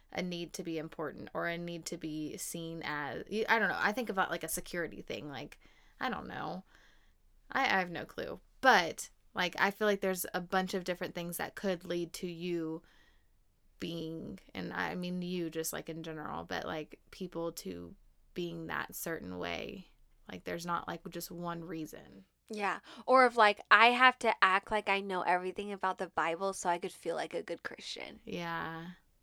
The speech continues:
Speaker 2: I could feel like a good daughter of the King. I could feel like a good son
Speaker 1: Yeah.
Speaker 2: of the King.
Speaker 1: Yeah.
Speaker 2: Is it to, like, feel this need of, like,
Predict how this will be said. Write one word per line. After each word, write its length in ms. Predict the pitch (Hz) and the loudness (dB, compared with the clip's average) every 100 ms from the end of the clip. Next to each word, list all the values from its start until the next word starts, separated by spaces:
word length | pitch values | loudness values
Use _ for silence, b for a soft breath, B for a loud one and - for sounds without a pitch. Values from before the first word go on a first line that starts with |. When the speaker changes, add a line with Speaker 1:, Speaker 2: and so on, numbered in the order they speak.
| - | 2
Speaker 2:
I 120 | 202 208 | 6 6
could 140 | 202 | 6
feel 200 | - 208 | 4 6
like 200 | 202 196 | 6 4
a 80 | 196 | 0
good 340 | - 185 170 | 0 0 0
daughter 460 | - 160 165 165 151 | 0 4 4 2 -2
of 160 | 156 170 | -2 -2
the 100 | 156 | -4
King. 340 | - 151 143 - | -6 -12 -4 0
I 100 | 190 | 0
could 120 | 196 | 0
feel 200 | - 202 | 0 2
like 180 | 190 185 | 4 2
a 80 | 185 | -4
good 460 | 175 185 180 175 180 B B B B | -2 0 2 0 -4 B B B B
son 640 | - - 202 180 165 170 185 _ _ _ - - | -12 0 4 4 2 -8 -18 _ _ _ -20 -10
Speaker 1:
Yeah. 260 | 190 185 208 | -2 -2 -2
Speaker 2:
of 140 | 202 254 - - - | -6 -18 -20 -16 -10
the 120 | 170 | -10
King. 320 | - 64 185 _ - - | -10 -14 -14 _ -20 -12
Speaker 1:
Yeah. 280 | 208 214 196 - - - - - - _ - | -6 -6 -8 -12 -20 -20 -20 -20 -20 _ 4
Speaker 2:
Is 200 | 220 220 | 6 6
it 260 | 214 - - | 4 2 -2
to, 280 | 220 202 196 | 4 6 4
like, 380 | 190 190 185 - b b b b b _ - - | 6 4 4 -2 b b b b b _ -20 -20
feel 480 | - - 214 208 | -12 2 4 4
this 260 | 202 196 - | 4 0 -2
need 260 | 196 190 185 | -2 0 0
of, 140 | 185 | 2
like, 360 | 185 165 - | 4 4 2